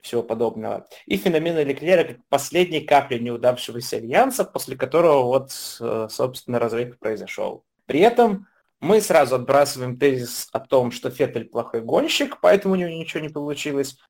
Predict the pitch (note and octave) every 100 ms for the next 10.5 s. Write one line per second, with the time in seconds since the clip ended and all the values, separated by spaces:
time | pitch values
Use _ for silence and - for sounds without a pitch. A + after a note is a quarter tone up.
0 | _ _ - D3 F#3 - - D#3 F3 A#3
1 | A#3+ F3 E3 - - - G3 B3 G3 -
2 | C#3+ E3 - G3 F3+ D3 F3 D#3+ - D3+
3 | D3 D#3 D#3+ B2+ A#2+ C#3 C3+ B2 - -
4 | - - C#3 C3 B2 - C3+ C3 A2+ G2+
5 | A2+ A#2+ B2+ A#2+ B2 B2+ C#3 D3+ - -
6 | - - _ _ _ - A2+ B2 C3 A#2+
7 | A#2 - C3+ B2 A2+ A2+ A2+ - _ _
8 | _ A2 D3+ C3+ B2 B2+ - A2 G#2+ A#2
9 | C#3 F3 D3+ C3+ B2+ - C3 B2 C3 B2
10 | A#2 B2 A#2 A2+